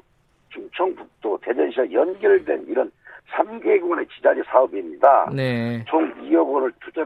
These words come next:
Speaker 1: 투입해서 지금 사전, 사전 타당성 조사를, 예, 들어가 있는 상태이기 때문에 최적 노선안과 예산이 도출지라 이렇게 생각을 합니다.
Speaker 2: 예.
Speaker 1: 순환도로망 구축 사업은 현재 일 단계 사업이 진행이 되고 있습니다.
Speaker 2: 네.
Speaker 1: 정림중학교에서 사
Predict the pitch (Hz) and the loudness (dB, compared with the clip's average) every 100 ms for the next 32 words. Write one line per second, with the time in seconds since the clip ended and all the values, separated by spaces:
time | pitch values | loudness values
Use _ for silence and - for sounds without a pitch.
0 | - 165 180 - - - - - - - | -8 -8 -8 -8 -8 -10 -10 -2 -2 -2
1 | - - 135 170 127 156 190 151 143 120 | -8 -2 -2 0 -2 0 0 -2 -8 -8
2 | - 98 113 127 _ - - _ 95 90 | -2 -2 -2 -8 _ -20 -20 _ -8 -8
3 | - 117 131 117 - - - 87 - - | -4 0 0 -2 -6 -8 -8 -10 -8 -8
4 | 170 - 123 - _ - _ - - 170 | -4 -2 -2 -4 _ -20 _ -8 -2 2
5 | 175 160 156 - 117 113 123 - 101 98 | 2 2 -2 -2 -8 -4 -2 -2 -4 -4
6 | - 135 95 113 107 110 - 113 113 110 | 0 2 2 0 0 0 -4 -12 -10 -12
7 | 110 107 - - 123 110 92 - 117 113 | -10 -8 -10 -10 -8 -6 -4 -2 -4 -2
8 | 80 76 - 135 131 123 139 - - - | -2 -2 -4 -8 -6 -6 -8 -14 -12 0
9 | 202 220 427 196 208 196 185 156 156 139 | 2 2 -4 -10 -6 -4 -4 -4 -4 -2
10 | 147 147 139 135 - - - - 123 113 | 0 0 0 -2 -4 -14 -16 -2 2 2
11 | 113 151 - - _ _ _ _ _ _ | 2 0 -2 -12 _ _ _ _ _ _
12 | - 240 220 185 170 196 214 190 - - | -6 -4 0 0 2 4 2 2 -2 -2
13 | - 311 349 - 285 381 - 247 - 147 | 0 0 0 -2 -2 -2 -2 -8 2 4
14 | 131 - 135 135 143 135 - 120 123 208 | 4 -2 -2 0 0 -4 -2 0 0 -2
15 | 101 127 127 | -4 -4 -2